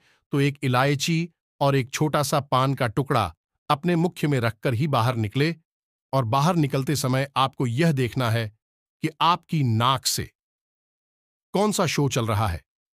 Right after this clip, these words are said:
यदि आपकी दाहिनी नाक से सांस बाहर आ रही है, तो आपका सूर्य स्वर चल रहा है, और यदि आईना से उल्टी तरफ की नाक से श्वास बाहर आ रही है, तो आपका चंद्र स्वर चल रहा है। तो जिस भी तरह की नाक से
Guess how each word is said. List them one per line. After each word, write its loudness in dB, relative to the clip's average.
यदि 2
आपकी 2
दाहिनी 0
नाक 0
से -4
सांस 0
बाहर 0
आ 0
रही 0
है, -2
तो 0
आपका 0
सूर्य 2
स्वर -2
चल -2
रहा -2
है, -8
और 0
यदि 0
आईना 0
से -2
उल्टी 2
तरफ -2
की -4
नाक 0
से -2
श्वास 0
बाहर 0
आ 2
रही 0
है, 0
तो 0
आपका 0
चंद्र 0
स्वर -2
चल -4
रहा -2
है। -10
तो 0
जिस -2
भी 0
तरह 0
की -4
नाक 2
से -2